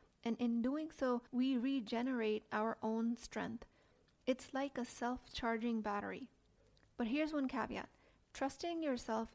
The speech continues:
is easier said than done. It requires constant deliberate practice. I do this for a living, for myself,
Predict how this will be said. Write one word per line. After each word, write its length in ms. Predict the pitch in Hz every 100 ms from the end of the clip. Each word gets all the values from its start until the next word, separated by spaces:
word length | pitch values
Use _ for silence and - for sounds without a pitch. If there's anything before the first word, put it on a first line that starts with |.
| -
is 180 | 233 -
easier 500 | 240 254 254 226 220
said 240 | - 214
than 200 | 220 214
done. 260 | 208 165 240 - - - - -
It 160 | 247
requires 800 | 233 233 - 262 269 247 226 240 - -
constant 560 | 247 247 254 - 240
deliberate 440 | 220 226 214 226 -
practice. 520 | 254 - - - - _ _ - _
I 140 | 226 226
do 240 | 202 269
this 280 | 277 269 -
for 160 | - 233
a 60 | 226
living, 400 | 240 226 208 240 - - _
for 180 | - 240
myself, 560 | 262 254 247 - -